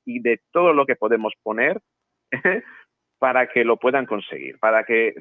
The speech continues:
puedan incrementar sus oportunidades de encontrar trabajo, tanto en la red local de empresas, mm, alrededor del, eh, digamos, del término municipal,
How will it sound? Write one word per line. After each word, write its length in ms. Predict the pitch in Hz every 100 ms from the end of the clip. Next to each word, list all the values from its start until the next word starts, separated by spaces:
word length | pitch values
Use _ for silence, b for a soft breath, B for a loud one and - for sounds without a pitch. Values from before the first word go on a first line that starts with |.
| -
puedan 300 | 135 147 135
incrementar 600 | 123 127 120 113 131 135
sus 160 | 139
oportunidades 640 | 113 - 110 113 107 127 131
de 80 | 113
encontrar 420 | 107 107 120 113
trabajo, 460 | 117 90 - - - _ _
tanto 280 | - 147 160
en 60 | 156
la 120 | 123
red 200 | 127 139
local 720 | 123 117 110 127 131 202 240
de 180 | 107 113
empresas, 760 | 107 - 123 117 107 95 92 101
mm, 380 | - 104 98 98 -
alrededor 800 | 104 101 101 98 110 120 117 104
del, 540 | 107 104 104 101 98
eh, 400 | 90 90 90 87
digamos, 400 | 90 104 113 110
del 140 | 98 98
término 240 | 120 117
municipal, 540 | 113 120 - - 170